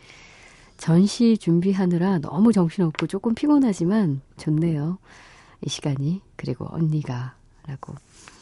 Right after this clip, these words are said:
기분 좋아지는, 음, 메시지 올려주셨습니다. 감사드리고요. 어, 신청곡을 한 곡 들을까요?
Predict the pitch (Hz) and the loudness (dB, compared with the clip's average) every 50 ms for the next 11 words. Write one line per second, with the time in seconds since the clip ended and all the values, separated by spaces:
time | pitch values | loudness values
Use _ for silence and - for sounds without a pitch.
0 | - - - - - 147 - 147 143 135 - 143 135 135 135 - - - 147 185 | -20 -20 -20 -14 -12 -10 -8 -8 -8 -8 -6 -6 -6 -6 -6 -8 -6 -4 -2 -2
1 | 202 208 214 _ _ - 131 127 131 135 131 127 - 156 - 175 - - - 143 | -2 -2 -6 _ _ -12 -10 -10 -10 -10 -12 -12 -14 -14 -14 -14 -14 -12 -12 -12
2 | - - 147 160 - - - - 135 135 147 - - - 156 - - 151 131 135 | -8 -8 -8 -8 -10 -10 -8 -6 -6 -6 -6 -8 -10 -12 -12 -10 -10 -10 -10 -10
3 | 139 - 139 127 - - - - 143 - 160 147 - - - 131 - 143 139 151 | -10 -12 -14 -16 -16 -18 -18 -18 -14 -14 -14 -14 -12 -12 -14 -12 -10 -8 -8 -6
4 | 160 151 - - - - - - - - - - - - - - - - - - | -8 -8 -12 -18 -20 -20 -20 -20 -20 -20 -20 -20 -20 -20 -20 -20 -20 -20 -20 -20
5 | - - - - - - - - _ _ _ _ _ _ _ _ _ _ _ _ | -20 -20 -20 -20 -20 -20 -20 -20 _ _ _ _ _ _ _ _ _ _ _ _
6 | - 170 165 160 156 156 156 147 - - - _ _ _ _ _ _ _ _ _ | -8 -8 -6 -6 -6 -8 -10 -12 -12 -16 -20 _ _ _ _ _ _ _ _ _
7 | _ _ _ _ _ _ _ _ _ - - _ _ _ _ _ _ _ _ _ | _ _ _ _ _ _ _ _ _ -20 -20 _ _ _ _ _ _ _ _ _
8 | _ _ _ - - - - - - - - - - - - 294 277 269 - 233 | _ _ _ -14 -14 -14 -18 -20 -20 -20 -20 -18 -16 -4 -2 0 2 2 4 4
9 | 220 220 214 214 196 202 220 208 220 208 - 196 - - 151 147 143 - 139 131 | 6 6 6 4 4 2 2 4 2 2 0 -2 -2 -2 -2 -2 -2 -2 -2 -2
10 | 151 196 247 | -2 -2 -4